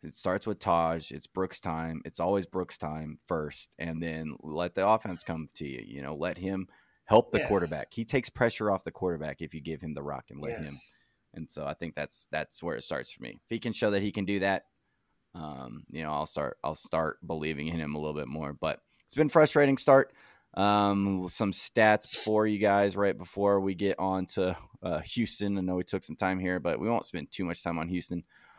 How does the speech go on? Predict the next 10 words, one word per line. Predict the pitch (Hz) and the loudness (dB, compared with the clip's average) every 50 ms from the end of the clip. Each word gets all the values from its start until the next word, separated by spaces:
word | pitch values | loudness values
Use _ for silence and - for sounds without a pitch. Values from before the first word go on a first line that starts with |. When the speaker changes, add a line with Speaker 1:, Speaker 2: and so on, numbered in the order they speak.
| _ _ _ | _ _ _
Speaker 1:
Um, | - 80 78 78 78 | -4 -4 -2 -2 -2
a | 76 78 | -4 -6
familiar, | - - 92 101 95 92 92 87 - - - - _ _ _ _ _ | -4 0 0 2 4 2 2 0 -2 -8 -14 -18 _ _ _ _ _
familiar | - - 139 147 131 104 90 82 | -2 2 4 6 6 6 4 2
foe. | - - 87 92 101 - _ _ _ _ _ _ - | 2 2 2 2 2 -2 _ _ _ _ _ _ -4
Um, | - 82 85 82 80 80 78 78 76 73 | -2 0 0 0 0 -2 -2 -4 0 2
Speaker 2:
Very. | 135 139 131 120 117 113 - - | 4 6 6 4 2 0 -2 -2
Speaker 1:
and, | 92 90 85 - | -2 -2 0 -2
and | - 87 85 85 82 80 82 78 71 - | -2 -2 -2 -2 -2 -2 -4 -6 -8 -6
really, | - 92 92 85 82 82 78 76 | -2 0 2 2 2 0 -2 -4